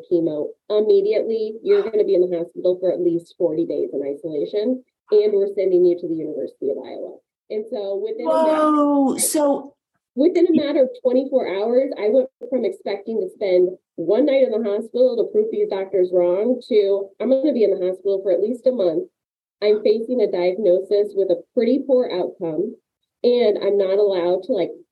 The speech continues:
Speaker 1: tell my family face to face or, like, give my, my, my kids, like, hugs and kisses.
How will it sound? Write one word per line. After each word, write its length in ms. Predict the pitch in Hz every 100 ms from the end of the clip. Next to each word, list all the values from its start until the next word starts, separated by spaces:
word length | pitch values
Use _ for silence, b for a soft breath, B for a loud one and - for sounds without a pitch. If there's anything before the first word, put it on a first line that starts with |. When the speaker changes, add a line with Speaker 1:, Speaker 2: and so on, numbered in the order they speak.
| _
Speaker 1:
tell 220 | 233 196 202
my 180 | 180 175
family 380 | 185 180 202 208 208
face 240 | 175 180
to 140 | - 269
face 340 | 202 160 123 - _ _ _ _ -
or, 140 | 190
like, 220 | 190 175 185
give 160 | 196
my, 220 | 202 185 185 - -
my, 400 | 208 180 175 175 - -
my 220 | 196 170 -
kids, 220 | 262 262 185
like, 180 | 180 -
hugs 280 | 190 190 190
and 120 | 175
kisses. 420 | - - 160 147